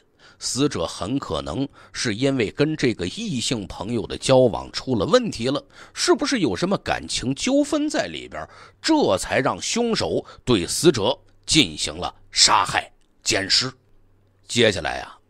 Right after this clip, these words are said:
就要对这些网友啊进行细致的筛查。侦查员呢，就发现有一个人非常的可疑，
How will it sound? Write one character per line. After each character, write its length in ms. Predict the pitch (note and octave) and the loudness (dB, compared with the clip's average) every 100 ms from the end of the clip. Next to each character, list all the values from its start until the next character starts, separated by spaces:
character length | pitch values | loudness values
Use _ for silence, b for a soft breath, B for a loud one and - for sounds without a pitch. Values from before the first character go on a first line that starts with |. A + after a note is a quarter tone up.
| - | -4
就 180 | A#2+ G2+ | -2 0
要 140 | D2+ | -2
对 180 | - G2 | -2 -2
这 180 | - D2+ | -4 -4
些 320 | - F#2+ E2+ | -4 -2 -2
网 220 | D2 A2 | 0 2
友 240 | D3 G#2+ - - | 4 2 0 -6
啊 220 | D#2 - | -10 -8
进 240 | - A#2 E2 | -4 -4 -4
行 240 | - F#2+ | -6 -6
细 300 | G#2+ - C#4+ | -2 0 2
致 180 | D3+ A#2+ | 0 0
的 80 | E2+ | 0
筛 200 | - C3+ | 2 2
查。 200 | - F2+ - - - _ _ B B B B | 0 -6 -10 -20 -20 _ _ B B B B
侦 160 | - D4 | -2 0
查 160 | G#3+ A#3 | 0 2
员 180 | F#3+ | 2
呢， 140 | A3 A3+ _ - | 0 -6 _ 2
就 160 | E3+ | 4
发 220 | C#3 F#3+ | 4 0
现 300 | G#3+ E3+ G#2 | -2 -2 -4
有 200 | D2+ B1+ | -6 -8
一 200 | C2+ G2+ | -6 -4
个 100 | G#3 | 0
人 220 | C#3+ D2+ D#2 | 0 -2 -4
非 200 | - G#2 | -2 -2
常 220 | - C#2+ | -2 -10
的 100 | D2+ | -12
可 280 | - - B1 | -12 -14 -14
疑， 280 | C#2 F2 | -12 -12